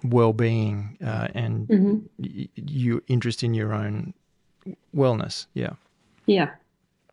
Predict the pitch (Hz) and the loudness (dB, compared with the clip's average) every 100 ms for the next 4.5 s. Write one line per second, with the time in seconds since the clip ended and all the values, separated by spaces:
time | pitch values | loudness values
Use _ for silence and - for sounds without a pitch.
0 | _ _ - _ _ - - 185 196 175 | _ _ -20 _ _ -16 -14 4 6 8
1 | 175 180 - - - - - - 180 175 | 6 2 0 -4 -4 -2 0 4 4 4
2 | 180 175 165 151 - - 185 185 180 185 | 4 4 2 0 -2 2 6 6 6 6
3 | 190 185 - 202 196 180 - - 180 175 | 6 4 2 2 4 4 2 0 0 0
4 | - 180 170 - | 0 -2 0 -2